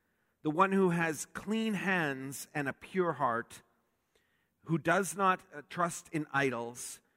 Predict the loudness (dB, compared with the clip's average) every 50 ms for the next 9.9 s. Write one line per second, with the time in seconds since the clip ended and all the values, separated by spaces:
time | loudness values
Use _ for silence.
0 | _ _ 0 0 0 -2 -4 -4 0 2 2 2 2 2 2 2 0 -2 -4 -4
1 | -2 -2 -2 -4 -6 -6 -4 0 0 0 0 0 -2 -6 -12 -14 -16 -16 -20 _
2 | _ _ _ _ _ _ _ 2 4 4 4 4 4 4 4 4 2 0 0 2
3 | 2 2 2 2 0 0 0 0 0 0 0 -2 -6 -4 -4 -2 -2 0 0 0
4 | 0 2 2 2 2 0 0 0 2 4 4 4 4 4 2 0 -2 -2 -2 -4
5 | -6 -6 -6 -4 -4 -4 0 2 4 4 4 2 0 -2 -6 -6 -6 -6 -4 -2
6 | -2 -2 -2 -2 -2 -4 -4 _ _ -20 -20 -20 -20 _ -14 -6 -2 0 2 2
7 | 0 -2 -10 -8 -2 0 0 0 0 0 -2 -2 0 0 0 2 2 2 2 4
8 | 4 2 2 0 -4 -6 -6 -4 -2 -2 -2 -2 0 0 0 0 0 -2 -4 -6
9 | -10 -10 -8 -8 -8 -6 -4 -4 -6 -6 -6 -6 -6 -6 -6 -8 -10